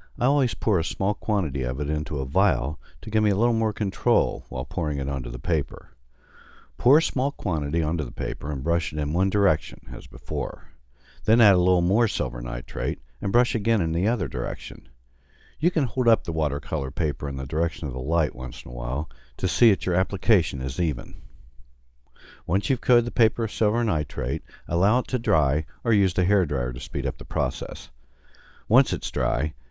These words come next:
you're ready to make your contact print. If you're not gonna make the print right away, you can always store the paper in a totally dark container that is moisture proof.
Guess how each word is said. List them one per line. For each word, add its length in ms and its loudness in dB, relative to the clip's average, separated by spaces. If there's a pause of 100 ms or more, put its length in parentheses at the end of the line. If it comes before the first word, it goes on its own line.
(140)
you're 120 -2
ready 200 4
to 80 -4
make 320 0
your 100 -8
contact 640 -2
print. 260 -6 (540)
If 160 -4
you're 100 2
not 220 0
gonna 180 2
make 240 2
the 80 -4
print 280 -2
right 180 0
away, 480 2 (160)
you 120 -4
can 100 0
always 240 2
store 200 0
the 60 0
paper 360 0
in 80 -2
a 80 -4
totally 400 0
dark 260 0
container 640 0 (100)
that 100 -2
is 160 -4
moisture 380 -2
proof. 480 -10